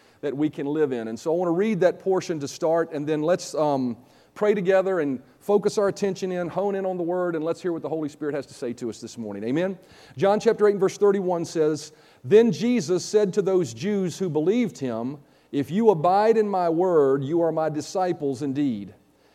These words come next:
And you shall know the truth, and the truth shall make you free. Therefore, if the Son makes you free, you shall be free indeed.'" Let's pray.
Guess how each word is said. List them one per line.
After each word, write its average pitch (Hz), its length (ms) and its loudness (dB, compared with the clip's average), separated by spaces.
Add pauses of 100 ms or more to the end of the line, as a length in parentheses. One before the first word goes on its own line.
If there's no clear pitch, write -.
(100)
And 139 140 -4
you 208 120 2
shall 202 240 2
know 196 180 4
the 165 100 0
truth, 156 640 -2
and 156 140 -4
the 143 80 -4
truth 269 400 -2
shall 175 280 -2
make 190 400 -2
you 185 140 -6
free. 143 540 -6 (520)
Therefore, 214 500 6
if 185 100 -2
the 165 80 -2
Son 254 460 0
makes 226 300 2
you 185 120 -4
free, 135 640 -2 (320)
you 202 260 0
shall 214 440 0
be 202 260 -2
free 147 840 -2
indeed.'" 160 640 -4
Let's 135 200 -6
pray. 107 340 -10